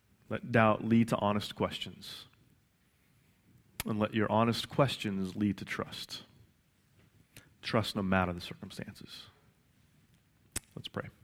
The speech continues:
Father, thank you. Um, thank you for this church specifically. Thank you for the people in this room, that we get to learn to trust you together.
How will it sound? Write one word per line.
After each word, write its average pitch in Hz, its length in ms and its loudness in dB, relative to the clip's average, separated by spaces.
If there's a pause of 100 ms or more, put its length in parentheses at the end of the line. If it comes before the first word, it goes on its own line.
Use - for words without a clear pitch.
(2250)
Father, 110 380 6
thank 120 240 2
you. 104 200 6 (540)
Um, 107 560 0 (1300)
thank 117 180 6
you 123 80 6
for 104 340 6
this 104 280 -2
church - 720 -2
specifically. - 720 -4
Thank 117 220 0
you 120 60 4
for 113 120 -6
the 110 80 0
people 117 380 -2
in - 60 -2
this 98 220 -4
room, 92 320 -2 (680)
that 113 120 4
we 120 160 6
get 139 160 6
to 123 100 2
learn 113 260 4
to 117 120 2
trust - 400 -2
you 98 120 0
together. 95 500 -6